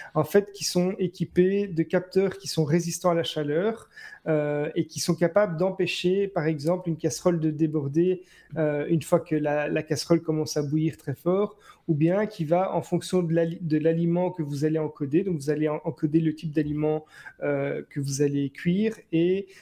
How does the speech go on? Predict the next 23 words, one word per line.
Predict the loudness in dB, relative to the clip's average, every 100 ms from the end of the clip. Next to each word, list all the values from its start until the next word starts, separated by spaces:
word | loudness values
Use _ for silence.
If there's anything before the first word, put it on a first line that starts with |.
| -18 -6
euh, | -4 -2 -4
si | -4 -4
c'est | -2
par | 0
exemple | 2 0 -4
un | -6
steak, | -2 2 2 0
il | -2
va | 0
mettre | 0 -2 -4
directement... | 0 2 2 0 0 0 2 2 0 -6 -20 -20 -6
Euh, | -2 0 0 -2 -2 -2
le, | 0 2 2 0 0 -2 -4 -6 -8
la, | -2 -2 0 -2
la | 0
casserole | 0 0 2 2
ou |
la | 2
poêle | 2 2 2 2
à |
la | -2
bonne | 2 2 0
température | -2 -4 -6 -6 -2 0 0